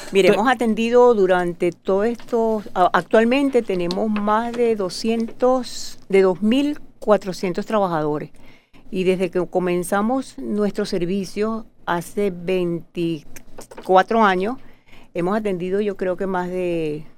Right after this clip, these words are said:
Speaker 1: más de, más de cien mil personas.
Speaker 2: Finalmente,
Speaker 1: Muchísimo.
Speaker 2: eh, y para ir, ir, ir cerrando, has estado, hay un convenio con, con,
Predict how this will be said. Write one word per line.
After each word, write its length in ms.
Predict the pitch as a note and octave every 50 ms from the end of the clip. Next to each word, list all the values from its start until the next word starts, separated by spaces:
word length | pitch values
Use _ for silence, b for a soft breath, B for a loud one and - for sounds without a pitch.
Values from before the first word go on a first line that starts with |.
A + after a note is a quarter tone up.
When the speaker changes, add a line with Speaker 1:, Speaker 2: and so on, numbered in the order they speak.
| - - _
Speaker 1:
más 300 | - F#3 F3 F3 F#3 F#3
de, 280 | F#3+ F#3 F#3+ F3 E3 - - - - _ - - - - -
más 180 | E3+ E3+ F#3
de 80 | F#3 F#3+
cien 220 | - - E3 D#3
mil 120 | E3 D#3+ -
personas. 520 | D#3+ D#3+ - - - - D#3 D3+ - - - _ _ _ _ _ - - - - - - - - - - - - - - - _ _ _
Speaker 2:
Finalmente, 320 | D#3+ D#3+ E3+ - F3+ F3+
Speaker 1:
Muchísimo. 340 | D#3+ D3+ E3+ E3 - - -
Speaker 2:
eh, 200 | C2+ E2+ D#2+ F2+ G2
y 180 | A#2 A#2 A#2
para 240 | - - A#2+ A#2+ A#2+
ir, 120 | B2 B2+ A#2 - -
ir, 240 | - C3 C3 B2 - -
ir 200 | - A#2 A#2+ A2+ -
cerrando, 560 | - - C#3 C3 C3 B2+ B2 C3 C3 C3 b b b b b b b b b - - - - - - - - -
has 160 | - B2+ C3+ E3
estado, 360 | D#3+ - D#3+ D#3 D#3+ E3 - -
hay 160 | - C3 C#3
un 60 | D3
convenio 360 | - D#3+ D3+ D3 C#3+ C#3+ D3+ D3
con, 260 | - C#3 B2+ A#2 -
con, 500 | - - - A2+ A2+ G#2+ G#2 G2 F2+